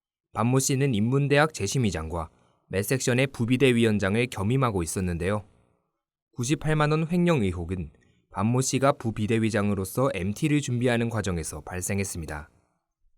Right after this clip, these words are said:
반모 씨는 엠티의 효율적인 준비를 위해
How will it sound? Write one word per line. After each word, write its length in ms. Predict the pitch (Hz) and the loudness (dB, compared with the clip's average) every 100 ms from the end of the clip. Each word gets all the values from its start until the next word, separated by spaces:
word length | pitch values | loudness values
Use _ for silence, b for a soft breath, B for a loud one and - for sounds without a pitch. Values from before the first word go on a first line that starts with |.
| _ _ _ _ - | _ _ _ _ -6
반모 280 | 101 117 | -2 -2
씨는 360 | 131 135 135 139 | 0 0 0 0
엠티의 480 | 85 87 - 127 135 | -4 -6 -2 0 2
효율적인 500 | 165 170 160 156 147 | 4 4 4 0 0
준비를 460 | 139 113 107 101 80 | 0 0 0 0 -2
위해 320 | 78 80 | -6 -8